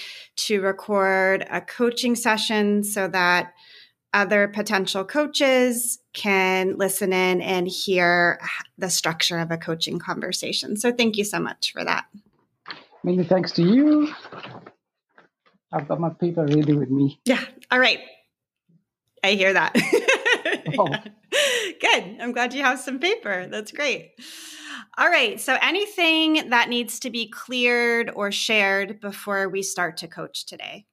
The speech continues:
Speaker 1: Brian?
Speaker 2: Oh, cleared? No.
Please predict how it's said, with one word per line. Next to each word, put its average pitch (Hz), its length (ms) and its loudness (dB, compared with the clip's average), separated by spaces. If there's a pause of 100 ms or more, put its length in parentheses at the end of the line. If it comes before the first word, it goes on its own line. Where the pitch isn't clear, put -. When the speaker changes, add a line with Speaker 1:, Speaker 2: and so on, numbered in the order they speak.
Speaker 1:
Brian? 156 380 -18 (1120)
Speaker 2:
Oh, 214 140 0
cleared? 240 600 0
No. 180 640 2